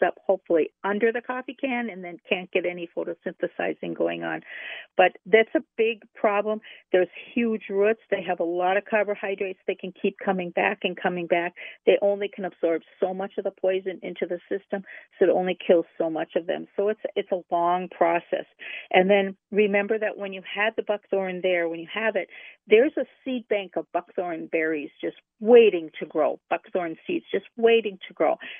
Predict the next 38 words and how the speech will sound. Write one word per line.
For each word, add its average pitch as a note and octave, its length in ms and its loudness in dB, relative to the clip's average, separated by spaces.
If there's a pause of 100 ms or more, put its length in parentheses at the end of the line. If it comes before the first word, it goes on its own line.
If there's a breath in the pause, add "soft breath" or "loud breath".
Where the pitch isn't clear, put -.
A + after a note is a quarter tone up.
And F3+ 140 2
the F#3 80 0
more G3 260 4
you A3+ 160 0
disturb G#3 540 -4
the G3 100 -6 (100)
soil, F3+ 320 -2 (280)
the F#3+ 100 2
more F#3 240 -6
you're F#3+ 160 -4
gonna F#3 300 -6
find F3 280 -4
those E3 200 -4
little F3 220 -6 (120)
seedlings F#3+ 420 -10 (120)
starting D#3 380 0
up, D3+ 180 -6 (260 loud breath)
and F3 100 2
you E3+ 100 4
have F3 160 2
to G3 80 -20
be F3 120 -2
really E3 240 4
diligent D#3 540 -2
about C#3 320 -4
pulling D#3+ 280 -2
those C#3 300 -4
out. D3 240 -4 (680 loud breath)
Uh, D#3+ 180 2 (100)
as G#3 200 10 (120)
for C#4+ 140 2
replacing B3 760 2
them A3+ 200 0
with G3+ 180 -8
plants G3 320 -4
under G3 180 -6
dry F3+ 320 0 (160)
shade, G3+ 300 0